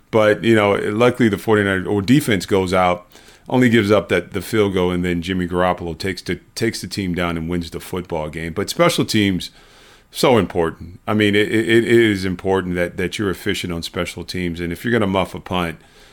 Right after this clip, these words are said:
not one, but two, you know, you, you, it's gonna be hard to get a job in the <laughs> N F L if that's, if that's your, if that's your skill. So, you know, special teams are important, and, and, and we see how important it is. Forty-niners proved to us how important it is.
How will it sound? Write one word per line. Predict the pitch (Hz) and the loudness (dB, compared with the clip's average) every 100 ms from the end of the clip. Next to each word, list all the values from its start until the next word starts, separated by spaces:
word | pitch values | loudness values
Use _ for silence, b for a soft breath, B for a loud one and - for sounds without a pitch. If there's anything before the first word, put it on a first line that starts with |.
| b | b
not | 104 107 101 | -4 0 2
one, | 101 98 | 2 2
but | 87 80 | -2 -6
two, | - 98 95 87 80 - | -2 0 0 0 -4 -8
you | 95 | -6
know, | 87 | -4
you, | 85 87 - | -4 -6 -8
you, | - - - 101 | -10 -10 -10 -6
it's | 113 - | -6 0
gonna | 113 | 0
be | 101 92 | 2 2
hard | 95 87 | 0 0
to | |
get | 87 80 | -4 -6
a | |
job | 80 82 85 80 | -4 -2 -2 -4
in | |
the | 80 | -6
<laughs> | |
N | 90 95 | -6 -6
F | 90 | -4
L | 104 90 82 | -2 -2 -4
if | 80 | -6
that's, | 90 87 - b b b - | -6 -6 -10 b b b -12
if | 90 | -6
that's | 110 110 - 104 | 0 0 0 0
your, | 95 | 0
if | 90 98 92 | 0 -6 -2
that's | 107 104 - | -2 -2 -4
your | 87 | -4
skill. | - - 113 98 80 | -4 0 2 2 2
So, | - 104 95 90 85 B B B B - | -2 0 0 0 -4 B B B B -2
you | |
know, | 123 131 143 | 2 2 0
special | - 165 151 | 0 0 2
teams | 143 151 131 | 2 4 4
are | |
important, | 131 131 127 92 | 2 4 4 4
and, | 87 85 | 2 -2
and, | 90 95 90 87 95 | -2 -2 -2 -4 -6
and | 92 90 | -6 -2
we | 107 | -2
see | 101 123 | 0 4
how | 107 | 4
important | 101 90 98 90 87 | 2 2 2 2 0
it | 82 | -2
is. | 78 | -2
Forty-niners | - 107 104 101 90 | -2 0 2 0 -2
proved | - 107 95 | 0 0 0
to | - 95 | 0 0
us | 90 | 0
how | 95 95 | 0 0
important | 90 - 101 98 | 0 0 0 0
it | 98 | 2
is. | 98 95 | 2 0